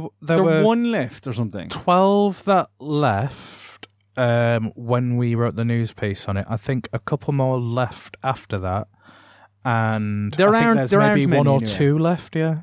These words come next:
Speaker 2: There aren't many because, uh, over the weekend, Tyler Malka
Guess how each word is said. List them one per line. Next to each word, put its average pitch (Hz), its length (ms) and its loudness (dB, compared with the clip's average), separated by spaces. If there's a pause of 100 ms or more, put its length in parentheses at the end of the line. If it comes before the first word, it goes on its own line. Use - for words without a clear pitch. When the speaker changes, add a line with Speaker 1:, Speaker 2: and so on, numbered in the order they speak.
Speaker 2:
There 165 200 2
aren't 175 300 2
many 135 260 0
because, 143 920 -2 (460)
uh, 156 300 2
over 226 320 4
the 220 120 -2
weekend, 175 960 -4 (180)
Tyler 202 420 0
Malka 151 680 -4